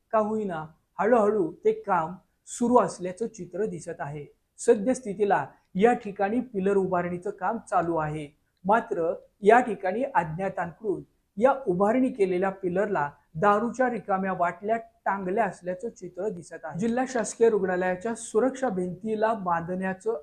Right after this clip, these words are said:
अनेक वर्षांपासूनचं प्रलंबित काम अखेर सुरू होत असल्याचं चित्र दिसून आलेलं आहे. वास्तविक मुख्य कमानीचा भाग देखील बांधणार का,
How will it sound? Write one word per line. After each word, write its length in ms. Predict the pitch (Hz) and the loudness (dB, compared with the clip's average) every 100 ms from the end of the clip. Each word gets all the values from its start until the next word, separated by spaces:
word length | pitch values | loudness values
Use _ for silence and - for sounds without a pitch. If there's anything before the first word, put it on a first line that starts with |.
| - | -2
अनेक 300 | 220 277 277 | 2 2 2
वर्षांपासूनचं 840 | 190 180 190 190 190 180 196 190 196 | -2 -4 -6 -8 -8 -10 -12 -12 -12
प्रलंबित 520 | - 165 170 175 180 - | -10 -8 -8 -8 -10 -4
काम 220 | 220 156 143 _ _ | -2 -2 -6 _ _
अखेर 300 | 208 196 277 | -6 -4 -2
सुरू 320 | 269 - 214 214 | -4 -4 -4 0
होत 220 | 190 190 | 0 -2
असल्याचं 420 | 165 180 175 220 | -6 -6 -6 -6
चित्र 380 | - 160 156 170 | -10 -12 -10 -8
दिसून 440 | 190 170 - 165 | -8 -10 -14 -14
आलेलं 340 | 156 156 151 156 | -10 -8 -8 -6
आहे. 220 | 139 143 - _ _ _ _ _ _ _ | -8 -10 -18 _ _ _ _ _ _ _
वास्तविक 640 | 208 214 - 269 202 208 - _ _ _ _ _ | -2 0 0 2 2 -2 -8 _ _ _ _ _
मुख्य 400 | 165 247 254 269 277 254 | 2 2 4 2 2 2
कमानीचा 540 | 202 208 220 220 240 | 2 2 0 0 0
भाग 280 | 185 180 190 | 2 0 0
देखील 500 | 202 214 226 175 160 _ _ _ _ _ _ 151 | -2 -4 -2 -4 -4 _ _ _ _ _ _ -6
बांधणार 640 | 156 196 202 220 233 247 | 2 4 4 4 4 0
का, 300 | 226 170 156 | 0 -2 -2